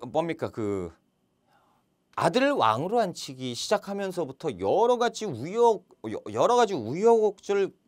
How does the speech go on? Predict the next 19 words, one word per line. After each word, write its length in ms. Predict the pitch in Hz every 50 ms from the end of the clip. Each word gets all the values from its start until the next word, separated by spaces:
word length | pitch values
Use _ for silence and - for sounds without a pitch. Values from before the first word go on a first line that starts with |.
| _ -
거쳤단 400 | - 123 - 180 - - 180 147
말이죠. 300 | 123 104 87 - 92 85
그러니까, 280 | 135 156 - 214 202 - - - _ _ _ _ _ -
어, 180 | - 135 127
우리 280 | 113 104 143 190 220 202
집안에 380 | - - 143 180 175 180 185
뭔 260 | 151 101 120 156 151 107
문제가 460 | 90 95 123 165 175 185 165 151 -
크니 440 | _ - - - - 190 226 240 214
생-, 220 | 214 180 151 -
생길 320 | - - 175 185 185 196 180
수도 220 | 180 - - -
있고, 420 | 90 - _ - 160 123 92 - _ _ _ _ _ -
그러니까 280 | - 226 226 - 226
이제 140 | 202 185 185
우리 220 | 175 131 135 170 143
아버지를 400 | 101 107 120 143 - - 160 -
편안하게 480 | _ - - - 202 220 226 233 196 185
모시려면 840 | 135 104 104 - 117 98 90 98 131 165 151 139 151 147 113 -